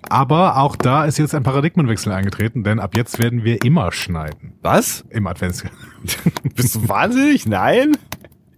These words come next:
Speaker 1: Genau, und Judith sagt noch, dicker Daumen nach oben, vielen Dank für dieses Türchen, das hat ihr sehr, sehr gut gefallen, so dieser Ausflug.
Speaker 2: Das ist doch schon mal
Speaker 1: Ähm,
Speaker 2: was.
Speaker 1: und dann kam unsere, äh,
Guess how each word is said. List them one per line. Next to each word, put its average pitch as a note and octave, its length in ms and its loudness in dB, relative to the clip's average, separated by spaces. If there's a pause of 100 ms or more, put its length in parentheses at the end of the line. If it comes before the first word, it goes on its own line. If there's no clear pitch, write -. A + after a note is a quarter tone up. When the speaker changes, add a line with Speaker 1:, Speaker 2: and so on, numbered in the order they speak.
(1200)
Speaker 1:
Genau, G2 260 2
und G#2 100 2
Judith C#3+ 260 4
sagt C3 220 0
noch, B2+ 140 2
dicker C3 260 0
Daumen A#2 220 0
nach A2 140 2
oben, C3 260 0
vielen A#2 200 2
Dank A#2+ 160 0
für B2 120 -2
dieses G#2+ 240 -2
Türchen, A2+ 340 0
das G2 180 -4
hat A2 120 -6
ihr G#2 140 -4
sehr, F#2 180 0
sehr F#2+ 160 -2
gut F#2 400 -10
gefallen, G#2 640 0 (160)
so F#2 220 -4
dieser F#2 240 -4
Ausflug. - 500 -12 (140)
Speaker 2:
Das A2+ 160 -2
ist B3 120 -8
doch A#3+ 60 -2
schon - 160 -2
mal C3+ 240 4
Speaker 1:
Ähm, C3 60 2
Speaker 2:
was. B2+ 80 2 (540)
Speaker 1:
und A2+ 140 0
dann D#3+ 140 2
kam F3 280 0
unsere, C3 800 0
äh, F2+ 40 -2